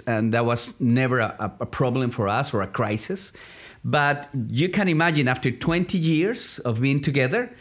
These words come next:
no kids at all, suddenly we decided, you know, to have, uh, foster kids in our, in our house. So, so we started,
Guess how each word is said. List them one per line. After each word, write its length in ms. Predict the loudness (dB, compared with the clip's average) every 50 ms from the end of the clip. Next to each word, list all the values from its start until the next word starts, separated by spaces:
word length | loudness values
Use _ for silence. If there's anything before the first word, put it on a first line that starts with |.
| -20 -4 _
no 260 | 2 4 4 4 2
kids 380 | 0 0 0 0 0 -2 -2 0
at 80 | 2
all, 340 | 2 2 2 0 -2 -4 -8
suddenly 920 | -8 -6 -4 -2 -2 -2 -2 0 0 0 0 0 0 0 -2 -2 -4 -6 -12 -20 -20 -20 -8 _
we 120 | -2 0
decided, 600 | 0 0 0 2 4 4 4 4 4 2 0 -2 -4
you 120 | -2 0 0
know, 140 | 2 0
to 400 | 0 0 2 2 2 0 -2 -2 -6 -4
have, 440 | 0 0 2 2 0 -2 -6 -12 -16 -20 -20 -20 -20 -20 -14 -6
uh, 340 | -2 0 0 2 0 0 -2
foster 380 | 0 0 0 0 2 0 -4
kids 460 | -2 0 0 0 0 0 -4 -8 -8 -6
in 200 | -4 -2 0 0
our, 360 | 0 0 0 0 0 0 -2
in 180 | -2 -2 0
our 200 | 0 0 0 0
house. 480 | 0 -2 0 0 0 0 -2 -4 -6 -8 -12 -18 -20 -20 -20 -20 -18 -8
So, 680 | -6 -2 2 2 4 4 4 4 4 2 2 -2 -6 -12 -20 _ _ _ _ -8
so 720 | -8 -8 -6 -8 -10 -12 -14 -16 _ -4 0 2 2 4
we 260 | 4 4 4 4 4 2
started, 480 | 2 2 2 4 4 4 2 0 0